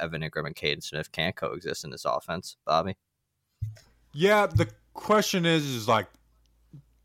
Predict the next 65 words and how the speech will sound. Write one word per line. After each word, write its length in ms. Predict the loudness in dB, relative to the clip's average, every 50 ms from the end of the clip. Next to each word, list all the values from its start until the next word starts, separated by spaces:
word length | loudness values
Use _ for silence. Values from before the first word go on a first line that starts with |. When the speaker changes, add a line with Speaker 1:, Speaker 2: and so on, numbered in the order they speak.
| _ _
Speaker 2:
can 180 | 2 2 2 2
you 80 | 2
put 100 | 2 2
them 120 | 2 2 2
on 80 | 0
the 80 | 0 -2
both 260 | 0 2 2 2 0
same 280 | -2 -4 -2 -2 -2 -2
side? 340 | 4 6 6 8 8 8
Like, 140 | 6 4 6
I 60 | 6
don't 160 | 6 6 6 4
see 120 | 2 2
them 180 | 2 2 2 4
lining 220 | 4 4 6 4
up 80 | 0 0
next 300 | 2 0 0 0 -2 -12
to 60 | -8
each 100 | -2 0
other, 100 | 0 2
like, 220 | 2 0 0 0
both 220 | 0 0 0 0 -2
to 100 | -4 -2
the 80 | -2
right. 340 | 2 2 2 2 2 0 -4 _ _ _ -20 -18 _
I 80 | -6 -6
do 220 | -2 0 0 0
see 120 | 0 0 -2
them 200 | 0 0 0 2
lining 280 | 2 2 4 4 2
up 140 | 2 0 0
on 140 | -2 -4 -2
opposite 420 | -2 -2 -2 -2 -4 -6 -10 -10 -10
sides, 580 | -2 2 4 4 6 4 2 0 -4 -16 -20 _ _ _ -20 _ _ _ _ _ _ -10
um, 320 | -6 -2 -2 -2 -2 -4 -4
and 200 | -8 -8 -6 -4
then 340 | -2 -2 0 -2 -2 -4 -8 _
they 140 | -4 -2 -2
might 220 | 0 0 0 2
have 160 | 2 2 0
to, 100 | 0 -2
like, 160 | -2 -2 -2 -4
shift 500 | -6 -2 0 0 0 0 -2 _ _ _ _ -20 -6
their, 440 | -2 0 0 2 2 0 0 -2 -4
like, 300 | -8 -8 -8 -8 -8 _ _ _ _ _ _ _ _ _
you 100 | -6 -4
know, 120 | -4 -4
trying 280 | -4 -2 -2 0 0 0
to 60 | -2
stop 240 | -2 0 0 0 0
the 120 | -2 -2
run 240 | 0 0 0 -2 -4
to 120 | -6 -10
Caden 320 | -8 -4 -6 -4 -4 -6 -8
Smith, 320 | -4 0 2 2 2 2
and 140 | 0 -2 0
then 140 | -2 -2 -2
that 160 | -2 -4 -2
means 180 | -6 -6 -4
you 80 | -2 -2
have 100 | -2 0
less 240 | 0 0 0 0 -2
guys 340 | -2 -2 0 0 -2 -2 -4
to 80 | -8 -4
cover 480 | -2 -2 0 0 0 -2 -2 -2 -6